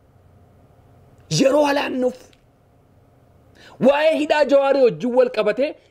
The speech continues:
Jawaar mana hidhaa galuunsaa Oromoodhaaf bu'aa guddaa tokko buuse. Jawaar hidhamuunsaa Oromoodhaaf bu'aa guddaa tokko buuse. Hayyuu tokko qareefii gadi baase.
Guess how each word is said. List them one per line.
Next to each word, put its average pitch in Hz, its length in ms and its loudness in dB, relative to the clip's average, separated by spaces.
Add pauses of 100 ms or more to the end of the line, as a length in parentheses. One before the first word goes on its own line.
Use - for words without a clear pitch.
(120)
Jawaar 175 420 0
mana 226 260 -6 (160)
hidhaa 277 280 -4
galuunsaa 254 560 -2 (260)
Oromoodhaaf 262 580 2 (180)
bu'aa 262 260 -6
guddaa 214 340 -2
tokko 208 220 -2
buuse. 170 300 -12 (1700)
Jawaar 311 560 0
hidhamuunsaa 311 800 -2
Oromoodhaaf 302 600 2 (100)
bu'aa 277 280 -4
guddaa 262 320 -2
tokko 254 220 0
buuse. 214 300 -12 (1200)
Hayyuu 320 380 -2
tokko 330 260 0
qareefii 311 460 -2
gadi 302 180 -2
baase. 208 300 -2